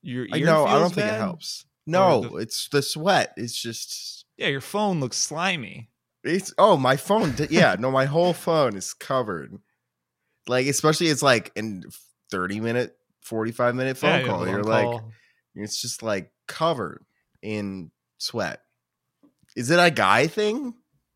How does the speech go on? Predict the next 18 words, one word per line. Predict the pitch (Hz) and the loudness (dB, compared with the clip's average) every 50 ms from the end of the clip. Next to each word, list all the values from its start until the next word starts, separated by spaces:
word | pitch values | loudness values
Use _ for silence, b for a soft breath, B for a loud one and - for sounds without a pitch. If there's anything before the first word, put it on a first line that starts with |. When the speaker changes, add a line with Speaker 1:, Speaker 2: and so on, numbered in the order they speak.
| _ _ _ | _ _ _
Speaker 1:
I | - 120 | -6 -4
don't | 123 131 131 | -4 -2 -2
know. | 151 156 135 117 113 107 _ _ _ _ _ _ _ _ _ _ _ _ _ - | -2 -2 -2 -4 -6 -10 _ _ _ _ _ _ _ _ _ _ _ _ _ -2
I | 147 | -2
don't | 196 196 - | 0 0 0
think | 143 156 - | -2 -6 -6
so. | - - | -8 -12
It's | - - | -10 -4
gotta | - 175 180 156 | 0 2 2 2
be | 110 - 87 | 2 -2 -2
everyone. | 113 123 120 110 95 87 85 95 - - | -4 -2 -4 -6 -10 -10 -12 -14 -14 -14
I | - | -12
mean, | 123 135 | -10 -8
you're | 139 139 | -6 -6
just | 131 139 135 _ | -6 -8 -12 _
pushing | - 123 131 - - 104 92 | -8 -8 -6 -4 -6 -6 -6
it. | |
You're | 80 101 104 | -8 -10 -12